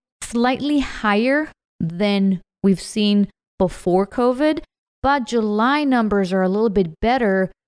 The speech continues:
than April, May, and June. So we definitely see a positive path and a positive trend when it comes to managing our properties.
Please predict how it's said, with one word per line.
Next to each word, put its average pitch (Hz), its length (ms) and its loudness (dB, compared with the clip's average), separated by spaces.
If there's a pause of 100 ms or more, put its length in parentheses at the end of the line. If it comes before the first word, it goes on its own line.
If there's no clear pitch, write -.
(120)
than 180 160 -2
April, 220 380 0
May, 185 380 2
and 175 180 0
June. 202 340 2
So - 180 -4
we 202 120 0
definitely 294 440 -2
see 269 340 -2
a 190 200 4 (280)
positive 214 920 0 (420)
path 226 400 -2
and 180 100 0
a 180 60 2
positive 214 640 0
trend 208 720 0 (340)
when 208 120 2
it 202 140 -2
comes 202 500 -2
to 180 540 2
managing 180 400 0
our 160 80 -2
properties. - 500 -2